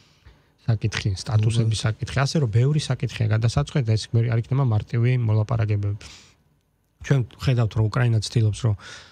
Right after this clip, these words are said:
Speaker 1: აა, ცეცხლის შეწყვეტა და უშუალოდ ომის საკითხები გამიჯნოს, აა, ყირიმისა და დონბასის საკითხიდან. უ-, უ-, რუსეთი პირიქით ცდილობს ამის, აა, შემოტანას და გაერთიანებას, ამ მოლაპარაკებების. იმიტომ რომ რუსეთი თავის მხრივ ცდილობს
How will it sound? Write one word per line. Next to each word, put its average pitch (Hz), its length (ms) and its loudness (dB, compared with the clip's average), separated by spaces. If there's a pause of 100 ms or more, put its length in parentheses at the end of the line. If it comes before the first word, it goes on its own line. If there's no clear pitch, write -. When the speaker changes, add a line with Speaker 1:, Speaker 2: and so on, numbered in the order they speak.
(360)
Speaker 1:
აა, 113 320 2
ცეცხლის 127 420 0
შეწყვეტა 120 420 -2
და 107 160 0
უშუალოდ 117 360 0
ომის 120 220 2
საკითხები 110 460 -2
გამიჯნოს, 107 600 2 (100)
აა, 117 300 0
ყირიმისა 113 500 0
და 107 80 0
დონბასის 110 420 0
საკითხიდან. 139 640 -2 (680)
უ-, 117 100 -2 (100)
უ-, 117 300 0
რუსეთი 117 360 0
პირიქით 117 360 0
ცდილობს - 360 -4
ამის, 110 280 2
აა, 131 300 -4
შემოტანას 113 560 0
და 123 100 0
გაერთიანებას, 110 720 0
ამ 113 120 0
მოლაპარაკებების. 107 800 0
იმიტომ 117 200 -4
რომ 110 80 0
რუსეთი 120 260 -2
თავის 117 260 0
მხრივ 113 160 -2
ცდილობს 113 320 -2